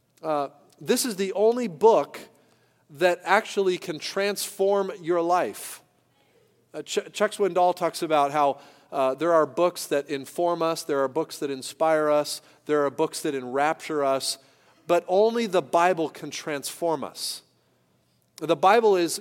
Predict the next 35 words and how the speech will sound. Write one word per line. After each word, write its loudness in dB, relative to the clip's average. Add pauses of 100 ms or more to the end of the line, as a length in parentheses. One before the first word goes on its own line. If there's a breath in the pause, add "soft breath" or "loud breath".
God's 2
transforming -2
tool, -2 (220 loud breath)
taking 0
us 0
from -2
spiritual 0
death 0
and -6
bringing -2
us -2 (500 soft breath)
into -4
spiritual -4
life. -2 (1400 loud breath)
In -6
fact, 2
over 2
in 0
the -2
book -2
of -2
James, -4
you -6
can -8
turn -6
there, -2
just -6
left 0
a -6
couple -4
pages -8
if -14
you -6
want -2
to. -2